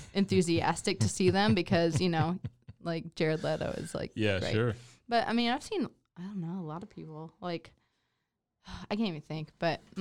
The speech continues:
Speaker 1: I mean, I would go to at least two shows a weekend.
Speaker 2: Well, like, you lived in L A
Speaker 1: Mm-hmm.
Speaker 2: also for a while, right? Did you
Speaker 1: Mm-hmm.
Speaker 2: see some shows there, I would imagine?
Speaker 1: Yes and no. <laughs>
Speaker 2: You were probably pretty busy, I would think.
Speaker 1: Mm-hmm.
Speaker 2: Yeah.
Speaker 1: Um, but, like, it was,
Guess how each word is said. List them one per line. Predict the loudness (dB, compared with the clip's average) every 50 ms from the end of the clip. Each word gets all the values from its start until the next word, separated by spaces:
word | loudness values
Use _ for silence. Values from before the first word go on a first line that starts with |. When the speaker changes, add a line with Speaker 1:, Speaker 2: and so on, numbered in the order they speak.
| -2
Speaker 1:
I | 0 2
mean, | 2 4 4
I | 4 4
would | 2 2 2
go | 2 2
to | 4 4
at | 4 4
least | 4 2 2 0
two | 0 -2
shows | 0 2 0 0 0 -2 -6 -8
a | -6 -6
weekend. | -6 -6 -6 -6 -6 -6 -6 -6 -6 -6 -6 -6 -8 -8 -8 -10 -12 -12 _
Speaker 2:
Well, | 0 2
like, | 2 2 4 4
you | 4 6
lived | 6 6 4 4 4
in | 4 4
L | 4 4 4
A | 4 2 2 0 -2 -6 -4 0
Speaker 1:
Mm-hmm. | 2 4
Speaker 2:
also | 4 4 2 2 2 2 2 2
for | 0 -2 -2 -2
a | 0
while, | -2 -2 -4 -6 -8 -8 -6
right? | -2 0 0 2 2
Did | 2 0
you | 0 0
Speaker 1:
Mm-hmm. | 0
Speaker 2:
see | 0 -2 -2
some | -4 -4
shows | -4 -2 -2 -2 -2 -2
there, | -2 -2 -2 -4 -8 -10 _ -6
I | -2
would | -2 0
imagine? | 0 0 -2 -2 -4 -6 -8 -12 _ _ _ _ _ _ _ _ _ _
Speaker 1:
Yes | -6 -2 2 2 2 2 0 -2
and | 0 0 2 2
no. | 2 0 -2 -4 -2 0 0 0 0
<laughs> | -2 -4 -2
Speaker 2:
You | 0 0
were | 0 0
probably | 0 -2 -2 -2 -2
pretty | -2 -2 -2 -2
busy, | -4 -6 -10 -10 -12 -14 -16 -18
I | -20
would | -20 -20 -20
think. | -12 -6 -4 -4 -4
Speaker 1:
Mm-hmm. | -4 -4 -6 -8 -8 -10 -12 -12
Speaker 2:
Yeah. | -14 -16 -16 -20 _ _ _ _ _ _ 0 2 2 2 2 2 0
Speaker 1:
Um, | 0 0 -2 -2 -4 -6 _ -16 -8 -2
but, | 0 0 0 2
like, | 0 0 0 0 -2 -4 -8 -14 -20 _ _ _ _ _ _ _ _ _ _ _
it | -6 -4
was, | -2 -2 -2 -2 -4 -4 -8 -12 -16